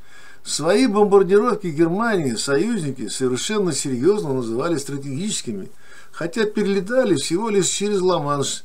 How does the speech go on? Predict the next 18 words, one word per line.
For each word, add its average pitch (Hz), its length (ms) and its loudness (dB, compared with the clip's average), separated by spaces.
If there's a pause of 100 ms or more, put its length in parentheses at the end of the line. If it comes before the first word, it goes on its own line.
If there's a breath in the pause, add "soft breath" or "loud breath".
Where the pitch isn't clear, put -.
(500 soft breath)
или 247 280 2
же 185 120 0
стартовали 170 640 2
с - 160 -4
аэродромов 156 640 2
Северной 135 520 2
Африки 170 640 -2 (260 soft breath)
для 170 180 6
бомбежек 175 680 2
того 175 280 0
же 175 160 2
Плоешти, 151 800 0 (400 soft breath)
до 139 140 0
которого 180 460 4
было 185 460 4 (140)
тысяча 233 460 -2
семьсот 139 520 -2 (240)
километров. 135 600 2